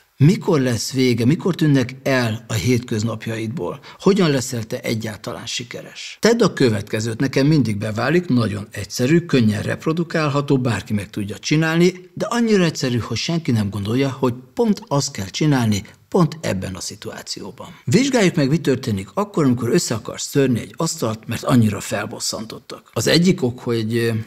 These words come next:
ki akar robbanni az energia belőle, de nem tud, mert tehetetlen vagy. A legrosszabb ez az egészben, hogy ezek mindig olyan apró, vagy egyébként nagyobb dolgok, amelyek felbosszantanak,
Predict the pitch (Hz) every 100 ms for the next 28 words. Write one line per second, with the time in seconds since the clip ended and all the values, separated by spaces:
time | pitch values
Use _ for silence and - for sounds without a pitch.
0 | - 180 170 - 120 135 127 117 107 107
1 | 101 131 110 104 101 107 98 110 113 120
2 | 143 139 127 151 165 160 117 143 143 123
3 | 120 - 135 107 - - - 110 107 147
4 | - 156 175 143 147 - 139 139 135 120
5 | 135 117 107 113 135 127 135 135 131 160
6 | 214 190 185 185 165 156 - 151 143 135
7 | 143 165 131 131 127 127 127 127 131 131
8 | 110 98 110 120 156 147 123 123 - 127
9 | 127 143 - 151 156 156 160